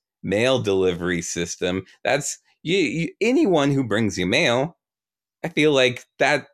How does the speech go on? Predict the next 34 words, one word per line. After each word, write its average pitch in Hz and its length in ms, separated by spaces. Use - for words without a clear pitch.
mail 143 320
wouldn't, 143 800
wouldn't 139 400
have 147 140
gotten 127 420
to 120 140
you 117 280
at 117 280
that 139 320
time. 185 720
Maybe 135 300
it 156 100
would 165 140
have 160 120
been 165 120
a 190 80
little 196 220
later. - 480
So, 110 440
pay 131 280
for 147 200
your 135 220
convenience. 151 640
You 110 100
do 135 200
it 131 220
on 117 260
all 123 160
those 113 220
apps, 143 520
all 120 140
those 113 280
apps 117 560
with 104 180